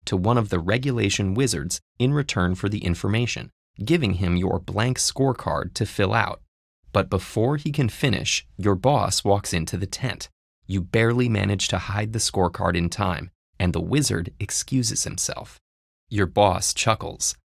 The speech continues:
"Hope you didn't believe anything Gorbak's been saying.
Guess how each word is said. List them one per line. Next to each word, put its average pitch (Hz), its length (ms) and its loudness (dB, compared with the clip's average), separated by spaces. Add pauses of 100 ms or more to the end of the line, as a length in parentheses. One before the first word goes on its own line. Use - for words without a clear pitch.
(140)
"Hope 196 240 2
you 165 60 0
didn't 120 200 2
believe 104 400 2
anything 87 400 2
Gorbak's 87 540 2
been 80 180 -4
saying. - 560 -4